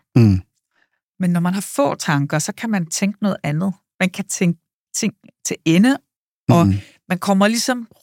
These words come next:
Speaker 2: rundt nogle steder i hjernen, man måske ikke har været meget længe.
Speaker 1: Mm.
Speaker 2: Og det kan være vældig ubehageligt.
Speaker 1: Mm.
Speaker 2: Det kan også være vældig ubehageligt at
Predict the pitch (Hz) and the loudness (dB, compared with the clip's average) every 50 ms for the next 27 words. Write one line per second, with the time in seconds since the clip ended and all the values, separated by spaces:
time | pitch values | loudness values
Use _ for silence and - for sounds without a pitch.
0 | _ _ - 220 220 - _ 208 214 208 196 - - - 170 185 196 202 202 170 | _ _ -2 -2 -2 -2 _ -2 0 0 0 -2 -2 0 2 2 2 2 0 0
1 | 156 156 147 147 156 156 185 190 180 _ 202 202 208 202 190 - - 214 - - | 0 0 0 -2 -2 -2 -2 -4 -2 _ -2 0 0 0 -2 -2 -4 -8 -10 -8
2 | - - 180 180 - - _ _ _ _ _ _ - 175 165 151 143 156 156 147 | -4 -4 -4 -4 -6 -16 _ _ _ _ _ _ -2 0 0 2 2 2 2 0
3 | 139 - 160 151 151 160 160 170 180 190 208 220 208 - - 127 113 104 98 95 | 0 -2 -2 -2 -2 0 0 2 2 2 2 0 -2 0 2 4 6 6 4 2
4 | 95 - _ _ _ _ _ _ _ _ 196 190 - - 302 285 - 277 254 233 | 0 -6 _ _ _ _ _ _ _ _ -4 -4 -2 -2 -4 -2 -2 -4 -4 -2
5 | 233 226 226 208 190 180 262 285 294 311 285 226 196 170 147 165 - - - - | -2 -2 -2 -2 -2 0 0 -2 0 -2 -4 -4 -4 -4 -4 -6 -8 -10 -14 -18
6 | 143 - - - 120 117 104 98 98 98 - _ _ - 208 - - 240 226 - | -14 -12 -2 2 4 4 4 4 2 -2 -6 _ _ -8 -8 -4 -4 -6 -4 -2
7 | 226 196 190 202 214 214 214 214 190 165 170 156 185 208 - 165 175 175 170 - | -2 0 0 -2 -2 -2 -4 -4 -2 -2 -2 -2 -2 -2 -4 -4 -6 -6 -8 -10
8 | _ _ _ _ _ _ _ 175 160 160 - - - | _ _ _ _ _ _ _ -6 -4 -4 -8 -16 -18